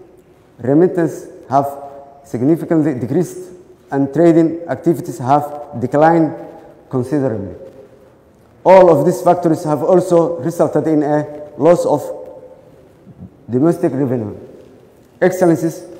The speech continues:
and colleagues, through our Somali state building process,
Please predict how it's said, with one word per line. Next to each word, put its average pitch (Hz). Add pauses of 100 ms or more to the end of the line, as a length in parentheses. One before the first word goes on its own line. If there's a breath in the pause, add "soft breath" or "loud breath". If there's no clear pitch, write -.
(360 loud breath)
and 127
colleagues, 151 (920)
through 180
our 160
Somali 165
state 147
building 160
process, 151